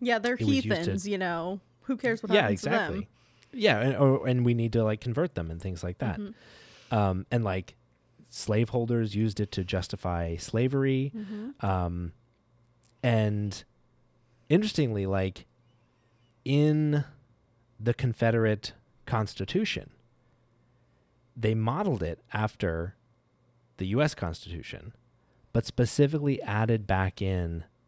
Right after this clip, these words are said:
Speaker 2: or added in for the first time, really, references to God, including the phrase, "In God we trust."
Speaker 1: That's
Speaker 2: right?
Speaker 1: very on brand for the South.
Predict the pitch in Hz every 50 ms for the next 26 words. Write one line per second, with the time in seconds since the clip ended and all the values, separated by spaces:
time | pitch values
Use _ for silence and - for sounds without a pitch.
0 | _ _ _ _ _ _ - 92 87 90 104 104 95 95 90 104 120 117 101 90
1 | 87 87 - 82 85 - - 123 113 - - - 82 78 78 78 82 82 82 80
2 | 78 78 92 - _ - - - _ _ - 107 113 113 127 - - 117 107 98
3 | - - 92 87 85 85 80 - - - 92 82 104 98 92 85 80 80 80 69
4 | 92 95 92 - - 139 139 135 127 113 98 90 - - 87 80 78 78 85 78
5 | 78 - - _ _ - 104 92 90 - 82 76 76 78 80 80 - - - -
6 | - - - - - _ _ _ - - 233 - 262 302 330 339 - - 208 208
7 | 196 196 190 175 165 175 175 175 190 196 208 - - 208 160 180 - - - 185
8 | 175 180 196 226 - - - -